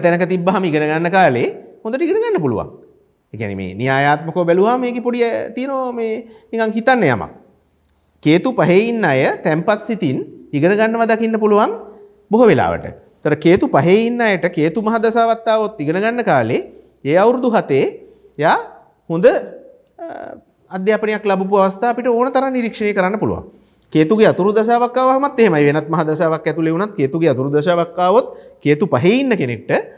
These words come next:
ඒක හොඳ අවස්ථාවක්. එයාගේ අධ්‍යාපන කටයුතු වලට. ඊළඟට කේතු හය. කේතු හයට එම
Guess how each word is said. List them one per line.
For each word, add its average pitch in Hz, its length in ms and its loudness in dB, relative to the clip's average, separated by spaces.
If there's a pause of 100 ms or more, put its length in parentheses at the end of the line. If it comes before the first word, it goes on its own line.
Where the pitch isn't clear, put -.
(140)
ඒක 202 100 -6
හොඳ 262 220 -4 (320)
අවස්ථාවක්. 117 560 -4 (600)
එයාගේ 135 200 2
අධ්‍යාපන 143 380 2
කටයුතු 110 340 -2
වලට. 87 220 -4 (1800)
ඊළඟට 392 180 -4
කේතු 247 300 4
හය. 185 180 6 (1120)
කේතු 185 240 2
හයට 180 320 2
එම 123 280 2